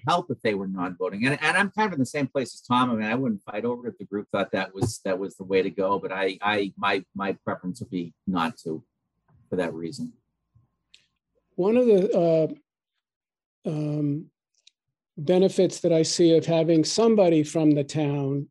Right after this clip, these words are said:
Speaker 2: administrator or selectman or both, is that they can participate in these meetings on a regular basis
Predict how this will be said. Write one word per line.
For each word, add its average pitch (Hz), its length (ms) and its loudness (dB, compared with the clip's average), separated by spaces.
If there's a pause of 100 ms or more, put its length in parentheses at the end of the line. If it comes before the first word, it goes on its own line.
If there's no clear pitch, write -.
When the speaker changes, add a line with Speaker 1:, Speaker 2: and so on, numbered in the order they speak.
Speaker 2:
administrator 170 1080 4 (520)
or 156 240 4
selectman 165 800 2
or 147 220 4
both, 147 480 4 (420)
is 156 280 -2
that 165 300 4 (160)
they 175 220 4
can 190 240 0
participate 175 840 2
in 160 160 6
these 160 280 4
meetings 156 680 2
on 156 160 -2
a 147 60 0
regular 151 520 2
basis 160 840 0